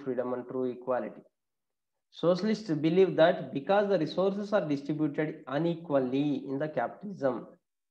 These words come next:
okay, socialism believes that the resources are distributed unequally. So that's why the rich people manage to move the balance in their favor by hook or crook.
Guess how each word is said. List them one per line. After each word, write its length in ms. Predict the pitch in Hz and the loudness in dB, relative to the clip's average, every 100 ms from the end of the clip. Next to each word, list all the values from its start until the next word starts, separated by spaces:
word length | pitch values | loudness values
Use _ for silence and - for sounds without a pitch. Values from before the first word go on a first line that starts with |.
| _ _ _ _ _ _ _ _ _ 139 | _ _ _ _ _ _ _ _ _ -4
okay, 440 | 135 170 - - - _ | 2 2 2 -12 -20 _
socialism 680 | 151 151 160 185 180 254 403 - - - _ _ _ _ _ - | -4 -2 0 0 2 2 2 -4 -18 -20 _ _ _ _ _ -8
believes 320 | 143 170 196 170 | 0 4 4 6
that 400 | 208 247 - - _ _ - 135 | 4 2 -6 -20 _ _ -8 2
the 100 | 139 | 4
resources 840 | 139 139 135 185 196 196 220 214 - | 4 0 2 4 4 2 -4 -4 6
are 200 | 160 131 | 6 6
distributed 600 | 139 - 156 151 170 170 131 | -2 -2 -2 2 2 2 2
unequally. 880 | 135 147 143 135 127 135 135 98 - _ _ _ _ _ _ | 2 2 2 2 4 4 2 0 -10 _ _ _ _ _ _
So 120 | - 160 | -2 6
that's 260 | 156 180 | 6 6
why 120 | 220 | 4
the 120 | 208 165 | 4 4
rich 360 | 143 180 - | 4 0 2
people 340 | 208 196 196 185 | 4 6 8 8
manage 520 | 147 143 170 196 190 | 8 8 8 6 4
to 60 | 175 | 4
move 500 | 147 160 143 139 135 | 6 6 4 4 2
the 100 | 117 | 4
balance 500 | 127 135 156 180 175 | 8 8 8 4 2
in 140 | 143 | 2
their 180 | 147 175 | 4 0
favor 540 | - 135 131 131 131 127 | 2 4 6 6 4 2
by 180 | 127 127 | 2 2
hook 500 | - 180 190 - - | 2 0 0 -4 -2
or 180 | 127 127 - | 0 0 -6
crook. 420 | - 180 135 - | -2 0 0 -4